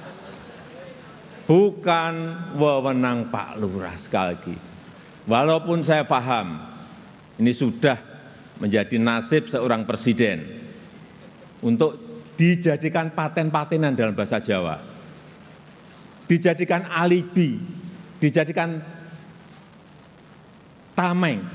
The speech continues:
Bahkan, walau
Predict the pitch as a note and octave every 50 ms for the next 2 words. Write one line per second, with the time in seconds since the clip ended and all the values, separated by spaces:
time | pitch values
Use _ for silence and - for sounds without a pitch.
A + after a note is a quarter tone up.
0 | - - - - - - - - - - - - - - - - - D3 D3 D3+
1 | D#3 D3+ D#3 D3 C#3+ C3 B2+ B2 C3 - - - - - - - - - - -
2 | - - - - - - - - - - - - - - - - - - - -
3 | - - - - - - - A2+ G#2+ G#2+ A2 A2+ A#2 C3 C#3+ D#3+ E3+ D#3+ B2+ F#2+
4 | F2+